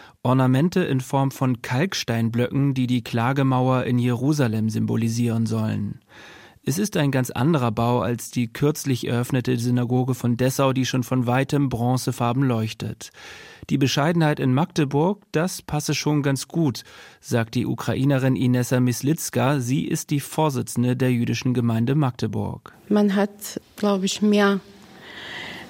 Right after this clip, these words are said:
Speaker 2: Sympathie, wenn man bescheiden ist. Aber das heißt Bescheidenheit in dem Aussehen. Also wir wollen präsent sein. Wir haben Kinder, wir haben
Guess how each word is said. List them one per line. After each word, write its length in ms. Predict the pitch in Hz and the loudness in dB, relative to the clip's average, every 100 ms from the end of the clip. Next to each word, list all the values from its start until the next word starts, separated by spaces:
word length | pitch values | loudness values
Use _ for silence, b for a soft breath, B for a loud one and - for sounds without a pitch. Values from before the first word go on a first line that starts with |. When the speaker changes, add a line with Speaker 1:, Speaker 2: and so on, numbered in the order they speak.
| - | -16
Speaker 2:
Sympathie, 840 | - - 247 226 208 208 190 190 190 B B B | -8 4 6 8 6 6 2 2 0 B B B
wenn 160 | 190 180 | 4 6
man 200 | 165 180 | 8 6
bescheiden 500 | 175 190 180 185 185 | 4 4 4 4 2
ist. 460 | 175 175 - - - _ _ B B B B B B | 0 -4 -8 -12 -18 _ _ B B B B B B
Aber 260 | 202 190 190 | 0 4 4
das 260 | 175 - | 2 2
heißt 580 | 202 208 202 - - - | 4 4 2 -6 -10 -4
Bescheidenheit 880 | - 190 202 202 208 175 196 196 - | 0 2 4 6 4 4 2 2 -2
in 260 | - 196 185 | 0 2 6
dem 220 | 185 - | 4 4
Aussehen. 720 | 165 180 - 156 160 170 180 | 4 4 2 0 0 0 0
Also 520 | 175 175 - 175 180 B B B B | -2 -2 -2 0 0 B B B B
wir 180 | - - | -2 2
wollen 240 | 185 190 | 6 6
präsent 500 | 190 - 175 151 147 | 4 0 0 2 0
sein. 320 | - 147 160 - | 0 -2 -2 -2
Wir 180 | - 165 | -4 0
haben 300 | 175 196 190 | 2 2 2
Kinder, 380 | 254 240 190 165 | 4 6 4 0
wir 160 | 160 - | -2 -2
haben 440 | 175 185 - 180 | 2 2 2 -2